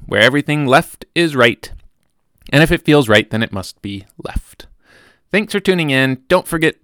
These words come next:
like, comment, subscribe. Please join the Facebook community and ask any questions you happen to have over there.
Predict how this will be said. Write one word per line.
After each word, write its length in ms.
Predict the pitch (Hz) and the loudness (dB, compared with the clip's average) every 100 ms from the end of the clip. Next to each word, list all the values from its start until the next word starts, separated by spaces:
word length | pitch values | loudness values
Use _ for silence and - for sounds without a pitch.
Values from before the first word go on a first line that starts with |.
| _ - | _ -2
like, 380 | 165 170 - - | 0 0 -6 -10
comment, 440 | - 160 165 160 | -4 -2 -2 -4
subscribe. 520 | - 151 - 147 143 135 | -6 -6 0 2 2 0
Please 220 | 165 139 | -4 -2
join 260 | 156 160 | -2 -2
the 60 | 147 | -2
Facebook 520 | 151 147 - 135 - | -4 -4 -6 -8 -8
community 720 | - 131 143 156 147 147 143 - | -12 -8 -6 -4 -2 0 -2 -2
and 380 | 123 117 113 - | -4 -4 -6 -8
ask 320 | 160 165 - | -8 -6 -8
any 140 | 156 | -8
questions 440 | 135 135 - 120 107 | -6 -6 -6 -8 -8
you 80 | 104 | -8
happen 260 | 104 - | -10 -12
to 60 | 95 | -10
have 240 | 95 92 - | -8 -8 -10
over 220 | 92 90 | -10 -8
there. 480 | 120 185 185 175 | 0 2 4 4